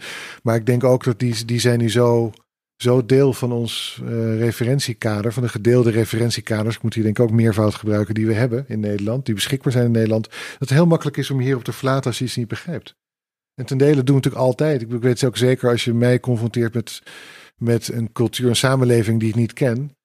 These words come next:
dat, dat ik ook, eh, stereotype beelden zal hebben. Maar wat, wat je toch hoopt is dat we elkaar, dat we zo worden, ja, onderwezen en elkaar ook zo onderwijzen. Niet alleen formeel, maar ook informeel. Zodat je daar,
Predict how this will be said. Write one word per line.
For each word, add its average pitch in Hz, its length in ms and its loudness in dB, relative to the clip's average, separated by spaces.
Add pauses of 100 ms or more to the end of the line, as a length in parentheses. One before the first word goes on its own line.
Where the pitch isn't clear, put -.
(300)
dat, 117 300 -4
dat 120 160 0
ik 117 100 -6
ook, 135 260 2
eh, 127 160 2
stereotype 117 880 0 (320)
beelden 113 360 2
zal 110 160 0
hebben. 107 260 -2
Maar 127 240 0
wat, 139 240 -2
wat 131 160 0
je - 80 -8
toch 123 160 -4
hoopt 143 280 2
is 135 120 -2
dat 135 140 0
we 127 240 -2 (760)
elkaar, 127 540 2
dat 120 140 -2
we 123 100 -2
zo 135 220 6
worden, 120 600 4 (180)
ja, 101 260 -8
onderwezen 113 720 -2
en 117 60 -4
elkaar 117 340 -4
ook 107 140 -4
zo 113 120 0
onderwijzen. 117 680 -2
Niet 120 140 -2
alleen 113 180 -2
formeel, 113 400 -2
maar 123 80 0
ook 107 120 -4
informeel. 131 480 2
Zodat 131 200 0
je 131 80 2
daar, 127 280 2